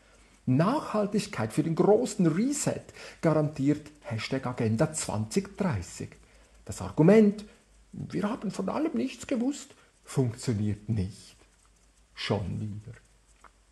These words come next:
Was aber tut der in der Klosterschule diesen Design gemachte Adolf Kollenberg? Lesen, schreiben, lesen. Kein Satz ohne Quellenangabe, keine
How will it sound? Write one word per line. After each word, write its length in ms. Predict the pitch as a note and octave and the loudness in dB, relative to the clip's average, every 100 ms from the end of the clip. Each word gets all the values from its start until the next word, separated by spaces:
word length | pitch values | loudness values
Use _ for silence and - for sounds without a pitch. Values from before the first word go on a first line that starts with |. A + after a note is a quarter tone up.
| _ _ _ - | _ _ _ -10
Was 520 | B2 D#3+ F#3+ A#3 - - - | 0 2 2 -4 -10 -6 -4
aber 280 | D#3 E3 - - | -2 -4 -10 -12
tut 480 | - B3+ A3 - - | 0 0 0 -6 2
der 260 | D#3+ B2+ | 4 4
in 200 | - C3 | 2 2
der 120 | A2+ A2+ | 2 -2
Klosterschule 800 | - C3 A2 B2 - D3 A#2 | 2 2 2 -6 0 2 2
diesen 320 | A2+ D3+ A#2+ - | 0 -4 -4 -2
Design 460 | B2 - C3 C3 | -2 0 0 0
gemachte 560 | B2 B2+ C3+ - - C3 | 0 2 0 0 0 2
Adolf 400 | A#2+ C3+ B2+ - | 2 4 2 2
Kollenberg? 760 | C3 C3 C3 A#2+ A#2+ D#3+ - - _ _ _ _ _ | 2 4 2 2 0 -2 -8 -20 _ _ _ _ _
Lesen, 640 | B2 A#2+ A2+ - - G#3 - _ _ _ _ _ _ | 4 6 6 -2 -8 -8 -10 _ _ _ _ _ _
schreiben, 760 | - A2+ G#2 A#2+ - G3+ E3+ - _ _ _ _ _ - | 0 0 2 -2 -4 -6 -8 -12 _ _ _ _ _ -4
lesen. 640 | A2 G#2 D3 - F3+ E3+ - _ _ _ _ _ - | 0 2 2 0 -8 -10 -14 _ _ _ _ _ -4
Kein 580 | F#3+ A3+ A#3 A3 A3 | 2 4 4 4 2
Satz 560 | G3+ F#3+ F3+ F#3+ - - - | 0 2 2 0 -4 -12 2
ohne 460 | D#3 D#3+ E3 D3+ - | 6 6 6 2 -2
Quellenangabe, 1120 | - B2+ A#2+ C3+ B2 A#2+ C3+ G#2+ G2 G#2 G2 - | 2 4 4 4 4 2 0 -2 -4 -4 -8 -8
keine 640 | - A3 A3+ A#3 A#3 A3+ | 0 0 2 2 4 2